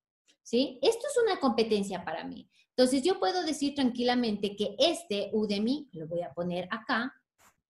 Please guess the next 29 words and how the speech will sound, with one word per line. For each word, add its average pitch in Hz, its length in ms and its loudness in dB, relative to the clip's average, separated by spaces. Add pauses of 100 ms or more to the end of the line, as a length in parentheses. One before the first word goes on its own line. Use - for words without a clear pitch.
(140)
perdón, - 380 -20 (1120)
lo 220 140 4
voy 220 140 6
a 208 100 0
poner 220 240 4
aquí, 226 500 -2
es 196 220 -2
Udemy, 214 460 2
tiene 214 240 6
la 190 200 2
página 226 560 0
udemy 190 460 -2
punto 180 460 -4
com, 185 540 0 (300)
como 165 200 -10
estoy 165 220 -4
viendo 165 260 -6
acá, 240 440 -4 (360)
¿sí? 220 440 -4
Me 196 160 2
debo 196 260 0
meter 302 540 0
a 170 100 2
esta 175 320 -8
página. 196 360 -2
Vamos 254 220 -2
a 269 40 -2
hacer 254 200 -2
rapidito 226 720 -4